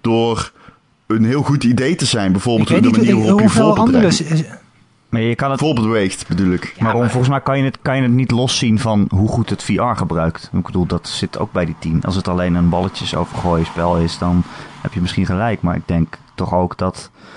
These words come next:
Speaker 3: het aspect van, eh, de grenzen voor V R verleggen daar toch ook bij
Speaker 1: Oké,
Speaker 3: hoort.
Speaker 1: dat is zo.
Speaker 2: Maar, wacht even,
Speaker 1: Maar als
Speaker 2: eerst,
Speaker 1: collectief
Speaker 2: eerst
Speaker 1: dan?
Speaker 2: even wat anders. Hoe, hoe,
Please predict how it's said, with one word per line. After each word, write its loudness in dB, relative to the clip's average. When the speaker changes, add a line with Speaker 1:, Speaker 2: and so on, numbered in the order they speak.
Speaker 3:
het -12
aspect -4
van, 0
eh, -2
de -2
grenzen -2
voor 0
V -2
R 2
verleggen -2
daar -2
toch -4
ook -4
bij 0
Speaker 1:
Oké, 2
Speaker 3:
hoort. 4
Speaker 1:
dat 0
is 0
zo. 2
Speaker 2:
Maar, -2
wacht -2
even, 4
Speaker 1:
Maar 0
als 0
Speaker 2:
eerst, 4
Speaker 1:
collectief 2
Speaker 2:
eerst 4
Speaker 1:
dan? 4
Speaker 2:
even 2
wat 2
anders. 0
Hoe, 4
hoe, 4